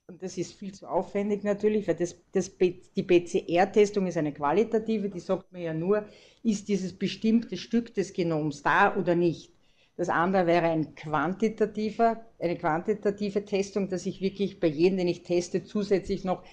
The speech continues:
seine Virusbelastung mache oder teste. Das lässt sich, äh, schon auch durchführen, aber so läuft momentan die Diagnosenfindung nicht. Deswegen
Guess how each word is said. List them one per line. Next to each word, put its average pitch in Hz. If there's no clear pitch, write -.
seine 175
Virusbelastung 160
mache 127
oder 135
teste. 147
Das -
lässt 208
sich, 165
äh, 175
schon 233
auch 170
durchführen, 233
aber 190
so 196
läuft 185
momentan 185
die 180
Diagnosenfindung 160
nicht. -
Deswegen 233